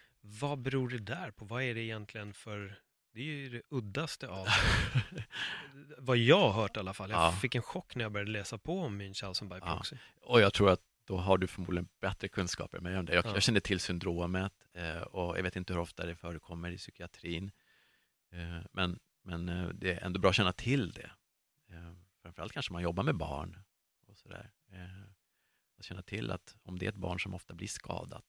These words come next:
Speaker 2: eller, eh, alltså ganska allvarligt kan de göra. Det kan vara
Speaker 1: Jo, för jag, jag kan, den, jag såg en dokumentär som heter Mommy Dead and Dearest.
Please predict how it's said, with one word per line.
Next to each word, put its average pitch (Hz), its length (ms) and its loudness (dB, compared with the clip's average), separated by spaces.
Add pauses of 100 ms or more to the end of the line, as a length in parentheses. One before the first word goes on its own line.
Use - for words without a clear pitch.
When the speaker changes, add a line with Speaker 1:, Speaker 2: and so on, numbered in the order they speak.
Speaker 2:
eller, 82 380 -20 (120)
eh, 90 100 -20 (920)
alltså - 180 -20
ganska 95 300 -8
allvarligt - 580 -6
kan 90 180 -12
de 95 60 -10
göra. - 260 -8 (400)
Det - 60 -20
kan 104 80 -16
vara 98 360 -8
Speaker 1:
Jo, 127 280 -4
för 135 220 -4
jag, 135 200 -2
jag 131 160 -4
kan, 135 260 -4
den, 131 260 -2
jag 123 160 -8
såg 131 140 -8
en 131 60 -6
dokumentär 127 520 -4
som 117 160 -2
heter 117 200 -2
Mommy 113 380 -2
Dead 110 300 -4
and 110 160 -6
Dearest. 110 640 -8